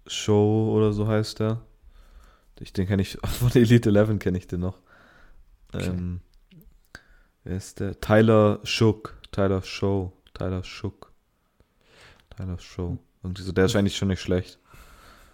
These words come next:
Speaker 2: Okay. Ja, also, aber ich bin trotzdem nicht überzeugt, dass Oregon, ah, ich weiß nicht, es, ja. Also ich hab das Gefühl, dass sie auf jeden Fall sich reinspielen können, so ein bisschen gefühlt,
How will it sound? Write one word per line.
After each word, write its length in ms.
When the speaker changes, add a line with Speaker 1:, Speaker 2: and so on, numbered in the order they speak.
Speaker 2:
Okay. 220
Ja, 160
also, 340
aber 180
ich 120
bin 120
trotzdem 340
nicht 160
überzeugt, 420
dass 200
Oregon, 540
ah, 140
ich 100
weiß 200
nicht, 120
es, 220
ja. 180
Also 160
ich 160
hab 100
das 120
Gefühl, 200
dass 160
sie 200
auf 120
jeden 160
Fall 140
sich 200
reinspielen 500
können, 200
so 100
ein 60
bisschen 260
gefühlt, 400